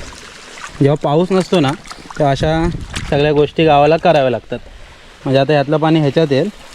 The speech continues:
मग ह्यातलं पाणी परत त्याच्यात, त्यातलं पाणी परत आपल्या भातात, असं सगळं करायचं. तर हे बघताय ना, हे तुरी आहे.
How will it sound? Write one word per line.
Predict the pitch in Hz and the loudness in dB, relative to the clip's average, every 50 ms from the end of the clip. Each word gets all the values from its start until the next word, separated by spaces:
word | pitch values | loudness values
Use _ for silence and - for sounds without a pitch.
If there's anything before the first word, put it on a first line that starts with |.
| - - - - | -20 -20 -8 -2
मग | - 131 135 | 0 0 2
ह्यातलं | 131 131 120 - 143 | 2 0 0 0 -2
पाणी | 147 139 151 151 156 | 0 0 2 2 2
परत | 147 151 151 151 151 - - | 2 2 0 -2 -2 0 -2
त्याच्यात, | 147 131 - 147 - 185 - - - - - | -2 0 0 -2 -2 -2 -4 -10 -10 -6 -6
त्यातलं | 127 - 131 127 - 147 160 | -2 -2 -2 -2 0 -2 -2
पाणी | 143 147 139 139 | 0 0 -2 0
परत | 123 139 139 170 202 202 - - - - - - - - - - - | 0 0 0 0 0 -2 -6 -14 -20 -20 -20 -20 -20 -20 -20 -8 -6
आपल्या | 127 127 147 147 131 | -2 0 0 0 0
भातात, | 123 113 107 - - - - - - - - - - - - - - | -2 -4 -6 -8 -12 -12 -14 -20 -20 -20 -20 -20 -20 -20 -12 -4 -2
असं | 135 135 139 | 0 0 2
सगळं | 147 139 135 139 143 180 208 - - - - - - - - - - - - - - | 2 2 2 2 2 0 0 -4 -10 -20 -20 -20 -20 -20 -20 -20 -18 -18 -16 -4 -2
करायचं. | 151 139 135 123 110 - 117 113 - - - - - - - - - - - - - - - - - | 0 0 2 0 -2 -4 -10 -16 -16 -20 -20 -20 -20 -20 -20 -20 -20 -20 -20 -18 -18 -18 -16 -10 -10
तर | 120 | -6
हे | 113 123 135 135 139 139 139 143 | 0 2 2 4 4 4 2 2
बघताय | 139 135 - - 151 147 | 2 0 0 0 0 2
ना, | 143 139 139 | 2 2 2
हे | 131 143 143 | 0 -2 -2
तुरी | - - - 151 147 151 143 | -2 0 0 2 4 4 4
आहे. | 120 113 | 2 0